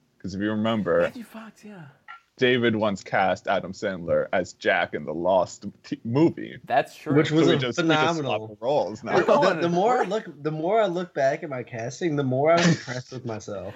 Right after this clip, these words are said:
Speaker 2: <laughs> I mean, we're really going down the rabbit hole on these references. <laughs>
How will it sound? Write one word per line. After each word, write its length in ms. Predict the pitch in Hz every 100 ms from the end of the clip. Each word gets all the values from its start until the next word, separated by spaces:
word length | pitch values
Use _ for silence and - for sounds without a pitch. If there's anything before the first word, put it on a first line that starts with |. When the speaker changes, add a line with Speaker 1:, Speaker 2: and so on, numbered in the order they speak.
| -
Speaker 2:
<laughs> 120 | -
I 100 | 170
mean, 300 | 196 190 143
we're 220 | 165 311
really 200 | 403 285
going 280 | 160 165 156
down 160 | 143 135
the 80 | 113
rabbit 340 | 131 185 135
hole 180 | 139 123
on 180 | 117 113
these 220 | 117 110
references. 680 | 131 185 262 - 107 117 220 - 117
<laughs> 0 | -